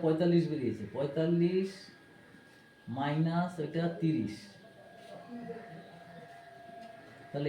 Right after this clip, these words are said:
এটা equal to পনেরো ডিগ্রি। তাহলে এসিডি আমাদের বেরোলো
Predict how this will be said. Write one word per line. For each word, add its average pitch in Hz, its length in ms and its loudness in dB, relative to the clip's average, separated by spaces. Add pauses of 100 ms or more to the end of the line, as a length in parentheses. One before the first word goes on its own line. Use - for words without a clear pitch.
এটা 151 200 2
equal 160 260 2
to 185 60 4 (140)
পনেরো 165 300 8 (100)
ডিগ্রি। 101 240 -4 (320)
তাহলে 123 280 -4
এসিডি - 1400 -4 (140)
আমাদের 160 320 6
বেরোলো 170 280 4